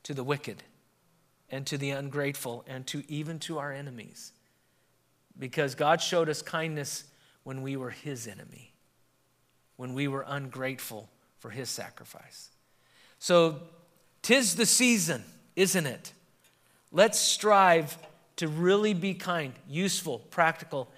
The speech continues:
helpful, nice, to, and gentle and, and good to people.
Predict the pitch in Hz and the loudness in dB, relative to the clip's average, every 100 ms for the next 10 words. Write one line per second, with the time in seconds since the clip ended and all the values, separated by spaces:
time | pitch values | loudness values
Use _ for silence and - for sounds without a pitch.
0 | - - - 170 147 - 135 117 - _ | -20 -12 0 0 0 -6 -6 -8 -16 _
1 | _ _ _ 143 156 170 147 - - - | _ _ _ -2 4 4 4 -2 -4 -8
2 | - _ _ _ _ _ _ _ _ _ | -16 _ _ _ _ _ _ _ _ _
3 | 147 139 147 139 156 151 151 135 135 127 | -8 -6 -8 -4 -2 -2 -4 -6 -8 -12
4 | 131 131 123 135 123 107 113 - - | -12 -12 -8 -8 -8 -14 -16 -16 -20